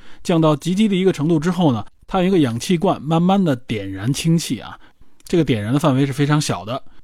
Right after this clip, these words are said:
那么氢气和氧气在燃烧的时候呢，就会产生出一种蓝色的火焰，同时呢，就会生成水汽。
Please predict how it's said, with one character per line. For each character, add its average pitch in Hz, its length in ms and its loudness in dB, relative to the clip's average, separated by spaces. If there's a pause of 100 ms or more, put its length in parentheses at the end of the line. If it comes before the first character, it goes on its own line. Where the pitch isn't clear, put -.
那 185 80 -4
么 185 260 2
氢 233 220 0
气 202 140 2
和 196 100 4
氧 117 220 0
气 127 360 0
在 143 160 0
燃 139 220 2
烧 214 140 2
的 180 80 2
时 120 160 -4
候 123 100 0
呢， 117 80 -2
就 135 100 -2
会 123 60 0
产 113 220 -8
生 135 120 2
出 147 140 0
一 135 60 2
种 104 180 -6
蓝 127 160 -4
色 180 100 0
的 143 80 2
火 107 160 -6
焰， 139 220 0
同 151 260 0
时 143 200 0
呢， 147 100 2
就 123 160 -6
会 113 100 -6
生 147 320 -2
成 120 160 -8
水 101 220 -12
汽。 - 260 -12